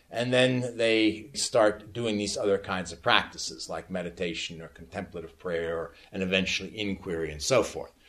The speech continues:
So how you get into this and what the first practice you do is rather arbitrary. It depends on your situation. But I'm only gonna present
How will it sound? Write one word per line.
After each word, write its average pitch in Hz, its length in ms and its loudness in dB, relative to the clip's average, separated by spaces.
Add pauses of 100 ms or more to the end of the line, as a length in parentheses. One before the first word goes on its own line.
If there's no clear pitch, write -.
(220)
So 120 420 8
how 202 300 10
you 196 200 8
get 151 220 10
into 170 280 6
this 113 240 2
and 113 140 -4
what 156 180 2
the 127 80 -2
first 170 380 2
practice 143 540 -2
you 117 120 -6
do 113 460 8 (300)
is 107 280 2
rather 113 320 4
arbitrary. 117 580 8
It 78 60 -8
depends 98 360 -4
on 92 100 -2
your 90 100 -4
situation. 104 760 -2
But 95 140 0
I'm 120 300 4
only 120 240 2
gonna 113 180 0
present 101 420 -4